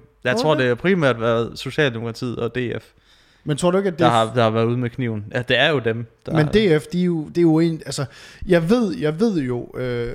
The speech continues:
Speaker 2: kvæg, at jeg har hørt en del af programmerne, at når D F har været inde på fireogtyve syv, Jesus Christ, de har ikke fået,
Speaker 1: Ja, ja.
Speaker 2: de har ikke fået et ben til jorden,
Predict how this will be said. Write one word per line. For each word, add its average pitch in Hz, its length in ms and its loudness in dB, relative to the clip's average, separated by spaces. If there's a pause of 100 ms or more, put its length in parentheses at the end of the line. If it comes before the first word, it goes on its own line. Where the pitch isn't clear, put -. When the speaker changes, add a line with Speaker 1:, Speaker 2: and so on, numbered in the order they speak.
(120)
Speaker 2:
kvæg, 165 300 -4
at 127 100 -4
jeg 127 100 -6
har 135 60 -6
hørt 165 220 -2
en 139 80 -8
del 139 120 -4
af 117 60 -8
programmerne, 131 540 -10
at 135 100 -8
når 143 120 -4
D 151 380 0
F - 80 -16
har 143 100 -6
været 151 380 0 (100)
inde 202 440 0 (100)
på 135 80 -8
fireogtyve 139 360 -6
syv, 131 300 -8 (960)
Jesus 180 840 0 (180)
Christ, 135 400 -2
de 143 60 -8
har 123 80 -4
ikke 123 120 -8
fået, 147 100 2
Speaker 1:
Ja, 139 200 4
ja. 117 60 2
Speaker 2:
de 165 60 4
har 151 80 6
ikke 156 120 0
fået 143 120 0
et 127 100 -2
ben 147 180 0
til 139 140 -8
jorden, 123 280 -4